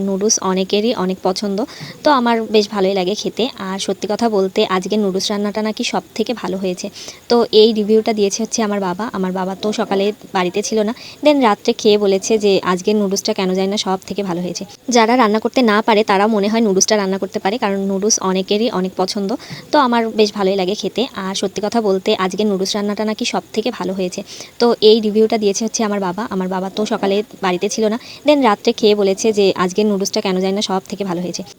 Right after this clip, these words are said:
নুডলস খাওয়ার পিছনেও আমাদের অনেক কাহিনী আছে। আগে যখন মেসে থাকতাম আমরা দুই বান্ধবী মিলে প্রায় প্রায় রাতে নুডলস রান্না করে খেতাম, তাও একটা দুইটার সময়ও আমরা এমন হয়েছে যে রাতে নুডলস রান্না করে খেয়েছি।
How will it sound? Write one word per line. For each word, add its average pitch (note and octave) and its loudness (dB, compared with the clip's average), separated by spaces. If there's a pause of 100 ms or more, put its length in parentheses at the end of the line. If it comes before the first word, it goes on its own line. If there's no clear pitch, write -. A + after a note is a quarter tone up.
(140)
নুডলস B3+ 6
খাওয়ার G#3 0
পিছনেও B3+ 0
আমাদের G#3+ 0
অনেক G3 -2
কাহিনী A#3 0
আছে। A3+ -2
আগে G3 -2
যখন A#3 -2
মেসে G#3+ 0
থাকতাম A3+ -4
আমরা G3+ -2
দুই G#3 2
বান্ধবী G3 0
মিলে A3 0
প্রায় F#3+ -2
প্রায় A3 -2 (180)
রাতে G3 -2
নুডলস G3+ -2
রান্না G3+ -2
করে G#3 -4
খেতাম, G#3+ -8 (320)
তাও A3 0
একটা G#3 -2
দুইটার A3+ 2
সময়ও A3+ -2
আমরা A3 -2
এমন G3+ -2
হয়েছে G#3 -2
যে A3 0
রাতে F#3+ -2
নুডলস G3+ -2
রান্না G3+ -4
করে G#3+ -4
খেয়েছি। G#3+ -4